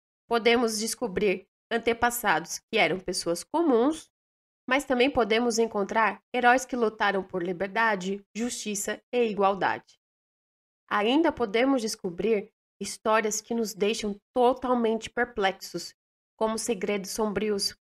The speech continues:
casamentos não oficializados, envolvimento em crimes ou escândalos familiares. Pode ser até difícil de aceitar isso, mas faz parte da nossa história. E não para por aí não.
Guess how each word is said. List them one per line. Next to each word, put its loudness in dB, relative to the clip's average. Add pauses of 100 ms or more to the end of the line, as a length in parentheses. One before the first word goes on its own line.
casamentos -2
não 0
oficializados, 0 (100)
envolvimento 0
em 4
crimes -2 (340)
ou 4
escândalos 0
familiares. -2 (560)
Pode 0
ser -4
até -4
difícil -8
de -2
aceitar -4
isso, -10 (400)
mas -2
faz -4
parte 0
da -2
nossa -4
história. -6 (720)
E -2
não 0
para 0
por -2
aí 0
não. -4